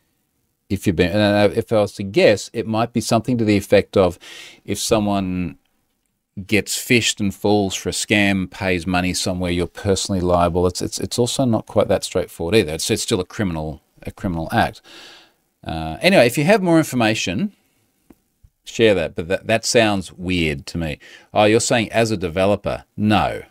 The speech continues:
<laughs> No, like, if you're working for a company and you write some crappy code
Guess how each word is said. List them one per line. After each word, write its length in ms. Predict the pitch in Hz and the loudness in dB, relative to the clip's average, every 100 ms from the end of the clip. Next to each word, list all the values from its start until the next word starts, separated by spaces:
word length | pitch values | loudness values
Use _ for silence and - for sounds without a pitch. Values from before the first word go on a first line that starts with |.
| _ 107 | _ -14
<laughs> 580 | - - 131 - 120 | -10 0 0 4 2
No, 400 | 160 120 - 120 - - 107 - | 4 2 2 0 0 -2 -6 -4
like, 240 | 104 - - 202 202 - _ - - _ | -6 -6 -14 -12 -14 -16 _ -20 -20 _
if 200 | 117 120 | -4 0
you're 160 | 156 180 | 4 6
working 440 | 135 135 135 120 | 8 6 4 -2
for 140 | - | 0
a 60 | 107 | -2
company 640 | - 107 101 92 78 73 - - _ _ | 2 2 2 0 0 -4 -10 -20 _ _
and 160 | 95 98 | -2 2
you 160 | 113 113 | 4 6
write 220 | 107 - | 4 2
some 200 | - 92 | -10 -6
crappy 320 | - 90 85 | -2 -2 -2
code 540 | 80 82 73 67 76 | -2 0 0 0 -4